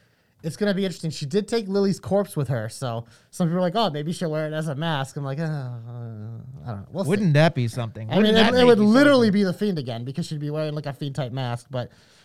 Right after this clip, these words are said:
Speaker 1: we'll see. I mean, I'm curious your take because so you could be like, uh, you could love it because I know you love this stuff, or you could be like, "Oh, fuck this. They're just c-, literally ripping off the Fiend."
Speaker 2: I wouldn't, I, to me, I, so here's the thing. And maybe it's because of the years of being in production and years of editing and, like, seeing things happen live a bunch.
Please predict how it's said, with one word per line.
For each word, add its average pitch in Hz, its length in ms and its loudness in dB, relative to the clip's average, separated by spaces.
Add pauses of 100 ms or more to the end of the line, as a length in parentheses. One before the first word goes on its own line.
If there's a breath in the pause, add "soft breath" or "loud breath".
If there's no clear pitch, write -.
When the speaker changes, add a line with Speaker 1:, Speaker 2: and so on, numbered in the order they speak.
Speaker 1:
we'll 269 120 2
see. 277 280 0
I 165 140 0
mean, 190 180 0
I'm 180 260 0
curious 226 420 0
your 226 100 0
take 165 280 -4
because 165 380 -2 (480 soft breath)
so - 160 -6
you 175 80 4
could 185 200 0
be 190 160 2
like, 180 300 -2
uh, 156 120 -6
you 151 100 -4
could 180 140 -2
love 156 220 -2
it 226 100 -4
because 156 240 -6
I 143 60 -4
know 139 80 -4
you 143 100 -4
love 147 180 -2
this 190 120 -4
stuff, 208 240 0
or 165 100 0
you 180 60 -4
could 156 120 -4
be 170 120 -2
like, 156 180 -2
"Oh, 170 140 0
fuck 160 280 -8
this. 180 180 -6
They're 123 100 -10
just 135 220 -14
c-, 156 60 -12
literally 160 380 -4
ripping 156 260 -4
off 147 140 -4
the 131 80 -12
Fiend." 117 340 -10 (200)
Speaker 2:
I 202 80 -2
wouldn't, 269 220 0
I, 190 260 0
to 180 120 -2
me, 214 280 0
I, 143 260 -12
so 175 160 -4
here's 220 200 -2
the 190 60 -4
thing. 113 320 -6 (680 soft breath)
And 175 120 0
maybe 220 180 0
it's 220 100 -6
because 202 220 -2
of 175 60 -4
the 180 60 -2
years 180 220 0
of 156 160 0
being 151 220 0
in 151 80 0
production 143 380 -2
and 131 80 -4
years 131 220 -2
of 135 60 -8
editing 127 360 -4
and, 123 80 -6
like, 113 200 -8
seeing 156 400 -2
things 143 240 -2
happen 131 340 -4
live 127 220 -2
a 123 40 -10
bunch. 156 320 -6